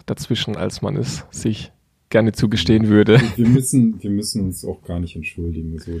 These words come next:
Speaker 2: die Leute kommen ja zu uns zum
Speaker 1: Doch.
Speaker 2: Podcast hören. Wir wollen ja keine Zuschauer generieren oder Fans irgendwie gewinnen.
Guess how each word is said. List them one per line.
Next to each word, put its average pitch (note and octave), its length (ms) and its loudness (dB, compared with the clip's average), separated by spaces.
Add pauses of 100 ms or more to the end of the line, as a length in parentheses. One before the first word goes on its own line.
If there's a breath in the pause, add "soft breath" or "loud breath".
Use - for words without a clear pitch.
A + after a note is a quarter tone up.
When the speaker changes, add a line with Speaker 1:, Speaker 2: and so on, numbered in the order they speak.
(100)
Speaker 2:
die - 40 -12
Leute G2 240 2
kommen F#2+ 220 -2
ja F#2 100 0
zu - 240 -12
uns F#2 240 -2
zum F2 80 -4
Speaker 1:
Doch. F#2+ 280 4
Speaker 2:
Podcast D#2+ 320 -10
hören. E2+ 120 -4
Wir G2+ 120 0
wollen A2+ 140 4
ja A2+ 60 4
keine G2+ 300 0
Zuschauer F#2+ 640 0
generieren F#2 560 -4
oder F2 300 -8
Fans F#2+ 440 -8
irgendwie F2+ 320 -8 (580)
gewinnen. F#2 440 0